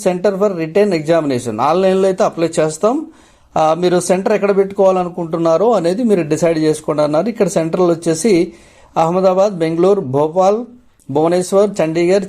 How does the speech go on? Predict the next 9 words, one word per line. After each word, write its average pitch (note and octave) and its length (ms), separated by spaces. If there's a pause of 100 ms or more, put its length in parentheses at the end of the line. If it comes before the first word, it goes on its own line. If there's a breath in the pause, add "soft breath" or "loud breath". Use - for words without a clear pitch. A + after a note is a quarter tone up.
చెన్నై, E3+ 400
డెహ్రాడూన్, D#3 600
గౌహతి, D3+ 440
హైదరాబాద్, D#3 580
జైపూర్, C3+ 440
కోల్కతా, D3+ 540
లక్నో, D3 380
ముంబై, C#3+ 440
నాగ్పూర్, B2+ 540